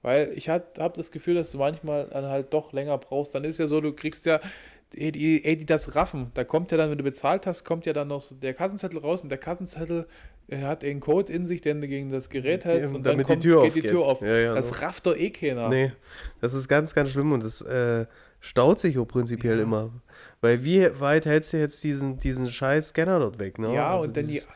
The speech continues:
Speaker 1: und dann, und dann die Älteren, die, die raffen's halt auch nie und, und zerknüllen den gleich oder haben den
Speaker 2: Ja.
Speaker 1: gleich in ihre, in Unterlagen abgeheftet
Speaker 2: No.
Speaker 1: oder ins Haushaltsbuch eingeklebt.
Speaker 2: No,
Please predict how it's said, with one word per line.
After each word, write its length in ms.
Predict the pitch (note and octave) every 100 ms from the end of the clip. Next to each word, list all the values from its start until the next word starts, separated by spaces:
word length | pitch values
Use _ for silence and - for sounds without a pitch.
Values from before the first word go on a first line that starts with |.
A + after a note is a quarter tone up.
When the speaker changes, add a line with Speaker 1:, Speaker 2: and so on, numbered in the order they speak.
| -
Speaker 1:
und 160 | D3+ C#3
dann, 140 | D3+
und 120 | D3
dann 80 | D3+
die 140 | C#3+ B2+
Älteren, 420 | D#3 F#3 D3+ D#3+
die, 140 | D3+
die 160 | C#3 C#3
raffen's 420 | B2+ D3 E3+ -
halt 180 | D#3 D3+
auch 200 | D#3 D3+
nie 140 | E3
und, 280 | D#3 C#3+ C3
und 180 | C#3+ C3
zerknüllen 460 | D3 - C#3 D#3+
den 220 | F3+ E3 D3+
gleich 260 | C3+ D#3+
oder 160 | D3+ C#3
haben 140 | C#3
den 120 | D3+ B2+
Speaker 2:
Ja. 40 | C3+
Speaker 1:
gleich 120 | D3
in 60 | C#3
ihre, 340 | C#3 C3+ -
in 160 | - D3+
Unterlagen 560 | F3 F#3 D3+ D3 D#3 D3
abgeheftet 680 | - D#3+ - E3+ - E3 -
Speaker 2:
No. 80 | C3+ - -
Speaker 1:
oder 200 | D3 D3+
ins 180 | D3 -
Haushaltsbuch 640 | E3 F3 D#3 - D#3+ D#3+
eingeklebt. 680 | C3+ D#3+ E3 - D3 E3 - -
Speaker 2:
No, 160 | C3